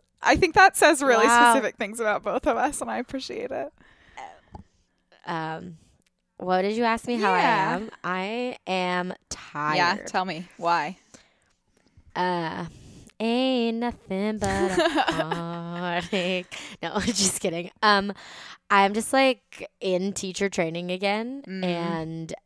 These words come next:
Speaker 2: I'm also teaching. I think I'm teaching ten classes this week, which, like,
Speaker 1: Jeez.
Speaker 2: feels, so I'm just, like, in a hot room a lot, and I just think I'm dehydrated, and I'm,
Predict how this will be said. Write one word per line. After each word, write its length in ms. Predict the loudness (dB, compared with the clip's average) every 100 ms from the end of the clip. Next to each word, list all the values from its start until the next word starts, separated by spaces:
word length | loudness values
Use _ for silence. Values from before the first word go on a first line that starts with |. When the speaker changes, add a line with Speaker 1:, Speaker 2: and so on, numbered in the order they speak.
| -6
Speaker 2:
I'm 140 | -6 -2
also 420 | 2 4 4 2 0 -2
teaching. 440 | -10 -6 -2 0
I 100 | -2
think 200 | -2 -4
I'm 100 | -4
teaching 340 | -6 -4 -4 -4
ten 340 | -2 -2 -2
classes 460 | -6 -6 -6 -8 -8
this 200 | -8 -4
week, 200 | -4 -2
which, 220 | -2 0
like, 140 | 0 -2
Speaker 1:
Jeez. 100 | -6
Speaker 2:
feels, 600 | -8 -4 -2 -2 -6 -12 _ _ -20 _ -20 -20 -16 -4
so 200 | 4 6
I'm 160 | 6
just, 160 | 0 2
like, 200 | 2 2 _
in 240 | -4 -2
a 80 | -2
hot 320 | -2 -2 -2 -2
room 320 | -2 -2 -2
a 80 | -6
lot, 440 | -8 -8 -12 -14
and 140 | -8 -6
I 100 | -4
just 240 | -6 -6
think 180 | -8 -6
I'm 220 | -6 -6
dehydrated, 800 | -10 -8 -8 -8 -10 -10 -14 -14
and 160 | -10 -8
I'm, 320 | -8 -10 -12